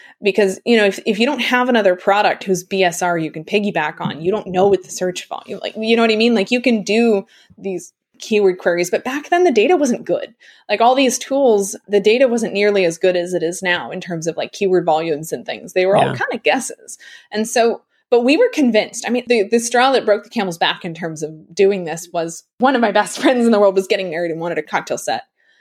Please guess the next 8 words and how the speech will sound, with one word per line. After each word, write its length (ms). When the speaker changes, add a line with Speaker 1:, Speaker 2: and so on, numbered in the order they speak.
Speaker 1:
I 100
did 320
the 80
best 300
I 40
could 220
on 120
Amazon, 680